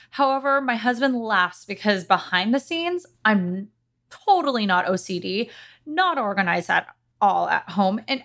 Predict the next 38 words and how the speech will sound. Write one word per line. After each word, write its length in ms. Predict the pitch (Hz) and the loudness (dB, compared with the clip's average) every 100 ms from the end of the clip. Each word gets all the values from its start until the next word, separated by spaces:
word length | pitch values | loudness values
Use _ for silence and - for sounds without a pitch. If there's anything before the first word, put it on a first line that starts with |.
| _ | _
any 180 | 277 262 | 0 2
way, 160 | 214 190 | 0 -2
shape, 260 | - 175 | -2 -2
or 100 | 170 | -4
form. 360 | - 190 - - - - - | -4 -4 -4 -12 -20 -20 -10
If 120 | 208 | -4
you 80 | 269 | -4
come 280 | - 311 320 | 2 2 2
to 80 | |
my 120 | 359 381 | -2 0
house 220 | 320 302 | 0 0
spontaneously, 920 | 277 247 247 240 220 190 - 185 175 175 | 0 0 0 0 0 -2 -2 -4 -6 -10
say 280 | - - 226 | -4 0 2
like 200 | 220 220 | 0 -2
today, 480 | - 196 175 180 226 - - - | 0 2 2 0 -4 -16 -20 0
you'd 220 | 277 311 | 0 2
find 300 | - 202 208 | -2 0 0
my 120 | 190 | -4
dining 360 | 185 190 220 262 | 0 2 2 0
room 160 | 269 | -2
table 440 | 269 247 214 214 - | 0 2 2 -2 0
filled 220 | 262 269 | 0 0
with 120 | 285 | -4
paper, 520 | - 220 185 190 185 - - - | -2 -2 0 0 0 -2 -14 -4
mail 300 | 208 285 311 | 2 2 2
on 160 | 311 | -2
the 60 | 311 | -4
counter, 540 | 320 208 190 208 - - | 0 0 2 -2 -2 0
old 240 | 277 269 | 0 0
bananas 460 | 330 302 285 285 - | 0 2 2 0 -2
sitting 480 | - 247 240 226 | 2 2 2 0
there 180 | 202 190 | 2 2
kind 240 | 190 226 208 | 0 0 2
of, 80 | |
like, 300 | 202 170 - | 2 0 -4
peeling 560 | - 240 220 240 262 269 - | -6 -2 0 2 0 -2 2
off 320 | 240 240 - | 2 2 -2
themselves, 640 | 262 254 277 262 269 269 | -2 2 2 2 0 -6